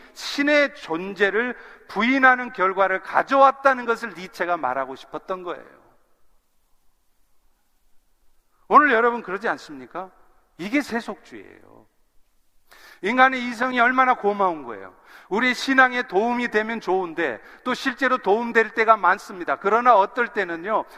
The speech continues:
결정적인 순간에 여러분의 이성적인 판단이 여러분의 신앙을 그르쳐요. 여러분의 이성적인 판단이 하나님의 나라를 더욱 성장하고 부흥해 가는 것이 아니라 하나님의 낭-,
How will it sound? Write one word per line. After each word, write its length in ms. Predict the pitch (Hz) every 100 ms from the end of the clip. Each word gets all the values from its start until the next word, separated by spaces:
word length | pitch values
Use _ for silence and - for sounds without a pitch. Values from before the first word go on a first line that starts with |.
| -
결정적인 720 | - 220 - 302 269 254 220
순간에 480 | 190 180 165 180 147 - - -
여러분의 400 | 208 277 285 247
이성적인 840 | 220 240 262 247 240 226 233 -
판단이 680 | - 294 247 185 202 196 117 - -
여러분의 400 | 175 233 262 262
신앙을 580 | - - 294 262 226 220
그르쳐요. 720 | - 233 254 - 190 120 92 - - -
여러분의 380 | 185 269 269 277
이성적인 800 | 220 262 262 269 262 254 254 247 -
판단이 640 | - 359 262 226 254 196 - - -
하나님의 720 | - 277 269 269 262 262 226 - -
나라를 760 | 170 208 254 269 262 262 214 135 - -
더욱 560 | - 240 277 277 - -
성장하고 640 | - 247 262 262 254 254 262
부흥해 460 | - 285 277 277
가는 240 | 269 269 269
것이 220 | 254 254
아니라 440 | 247 247 269 220 - - -
하나님의 580 | 269 277 269 262 262
낭-, 380 | 233 226 269 262